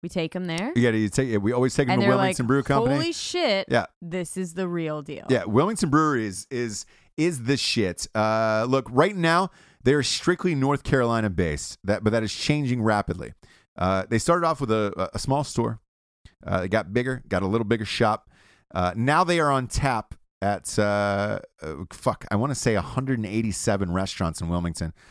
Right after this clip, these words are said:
Speaker 2: I'm, uh, uh, no, eighty in Wilmington, a hundred and eighty-seven in the rest of the state of North Carolina. They're, they're almost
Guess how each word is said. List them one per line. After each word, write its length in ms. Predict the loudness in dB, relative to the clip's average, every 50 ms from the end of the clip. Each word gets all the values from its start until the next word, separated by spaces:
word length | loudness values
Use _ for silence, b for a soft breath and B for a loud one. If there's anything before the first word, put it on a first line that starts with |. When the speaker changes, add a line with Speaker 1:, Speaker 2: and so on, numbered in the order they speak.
| b b
Speaker 2:
I'm, 160 | b -2 -2 -2 -2
uh, 100 | -2 -2 -2 -4 -8 -8 -6
uh, 80 | -2
no, 300 | 0 2 4 2 2 0 -4 _
eighty 460 | 0 0 2 2 2 0 0 -2 -4 -6 -8
in 140 | -4 -2 0
Wilmington, 580 | 2 0 0 0 -2 -4 -2 -4 -4 -4 -4 -8 b b b b b b b _
a 80 | -2 -2
hundred 340 | 0 2 2 2 2 2 0
and 100 | 0 0
eighty-seven 640 | 0 0 0 -2 0 0 2 2 2 0 -2 -4 -6 b b b
in 100 | b -2
the 100 | 0 2
rest 180 | 2 2 0 0
of 40 | -2
the 60 | -2
state 140 | 0 0 0
of 60 | 2
North 180 | 0 -2 -2 -2
Carolina. 320 | -2 0 0 0 0 -2 -4 b b b b
They're, 140 | -2 -2 0
they're 220 | 0 0 -2 0 0
almost 560 | 0 2 2 0 0 -2 -4 -8 -8 -10